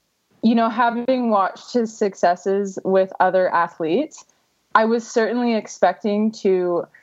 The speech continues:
I mean, not that I just expected that I'd wake up and be a different athlete that once I switched coaches, but I felt like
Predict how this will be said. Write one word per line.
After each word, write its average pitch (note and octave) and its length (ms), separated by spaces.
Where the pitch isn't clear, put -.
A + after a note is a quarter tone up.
I B3+ 80
mean, C#4 240
not C#4+ 340
that C#4+ 120
I C4 300
just C4+ 240
expected A3 680
that G3+ 140
I'd F#3 160
wake F#3+ 260
up F#3 160
and F#3 80
be F#3 120
a F3+ 60
different F3+ 280
athlete F3+ 360
that E3+ 220
once F3 220
I E3+ 80
switched E3+ 280
coaches, G#3 380
but G3 120
I F3+ 100
felt A#3 320
like F#3+ 300